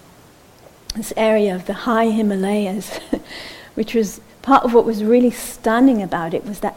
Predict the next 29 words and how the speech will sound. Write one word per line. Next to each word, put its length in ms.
every 420
single 520
tree 440
looked 360
completely 680
<laughs> 140
different 600
to 100
the 160
other 260
ones. 440
You 80
know, 320
it 40
was 140
almost 380
like 180
you 60
couldn't 280
believe 440
they 80
were 160
the 80
same 280
species, 760
'cause 160
the 80
conditions 880
were 300